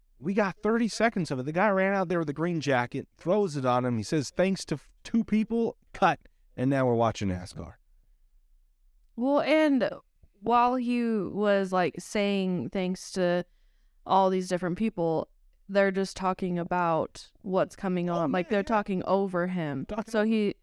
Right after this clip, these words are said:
Speaker 2: he's talking, you can hear that he's talking, but then the announcers are talking about nascar, and it's just over what he's saying.
Speaker 1: Yeah.
Speaker 2: So it,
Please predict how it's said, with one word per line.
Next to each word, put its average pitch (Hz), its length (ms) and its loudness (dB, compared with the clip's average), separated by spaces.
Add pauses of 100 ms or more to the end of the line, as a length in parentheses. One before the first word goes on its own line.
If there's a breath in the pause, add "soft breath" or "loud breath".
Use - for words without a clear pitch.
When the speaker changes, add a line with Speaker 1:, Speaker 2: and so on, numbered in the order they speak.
(240)
Speaker 2:
he's 247 220 -2
talking, 254 420 2
you 220 80 0
can 220 180 -2
hear 220 200 2
that 214 120 2
he's 190 240 -2
talking, 190 720 -2
but 185 320 0 (400)
then 196 160 2
the 190 120 2
announcers 180 500 0
are 170 40 -2
talking 175 240 -2
about 175 220 -2
nascar, 165 500 -2
and 160 80 -2
it's 151 220 -8
just 165 240 -4
over 165 480 0
what 156 220 -2
he's 170 260 -6
saying. 127 340 -8
Speaker 1:
Yeah. 190 160 -4
Speaker 2:
So 185 220 0
it, - 260 -2